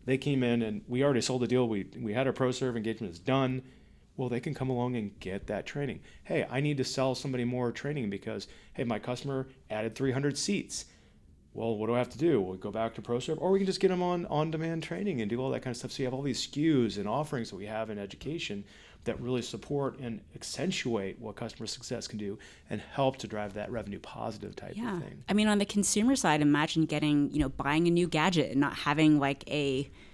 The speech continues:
Speaker 2: manual or something. I mean, some people don't read the manuals, but, like,
Speaker 1: Dive right in.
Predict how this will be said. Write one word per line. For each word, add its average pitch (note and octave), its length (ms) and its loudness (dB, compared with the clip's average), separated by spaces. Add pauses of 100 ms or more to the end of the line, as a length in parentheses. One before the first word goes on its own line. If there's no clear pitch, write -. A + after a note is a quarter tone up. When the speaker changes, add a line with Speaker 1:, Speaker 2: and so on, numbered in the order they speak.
(280)
Speaker 2:
manual F3 420 8
or C#3+ 120 6
something. F#3 260 4
I A3+ 100 10
mean, F#3+ 400 0
some G3+ 140 2
people F3+ 160 6
don't D3 160 6
read C#3 160 6
the C#3 80 6
manuals, C3 460 6
but, A3 180 10
like, A3 220 8 (360)
Speaker 1:
Dive E3+ 220 12
right D#3+ 180 12
in. B2+ 320 10